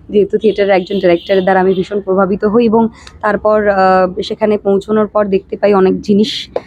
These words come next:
তো সেখান থেকে আমি বেরিয়ে আসি থিয়েটারটা না করে। আহ, এখনো থিয়েটার করি আমি, বড়নগর ভূমির স্রোতের সাথে একটি শো করি, তারা ভীষণ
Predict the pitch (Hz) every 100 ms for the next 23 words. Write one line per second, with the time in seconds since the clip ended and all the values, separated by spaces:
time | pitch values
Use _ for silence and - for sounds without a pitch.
0 | - - - 220 208 220 233 214 220 220
1 | 214 214 208 190 - - 208 202 208 196
2 | 190 214 214 190 - 202 190 190 190 170
3 | 220 _ _ - - - - 311 - -
4 | - - 269 359 392 339 302 302 262 220
5 | 214 208 220 240 247 226 240 262 254 262
6 | 247 220 - 262 262 220 262 233 220 220
7 | 196 262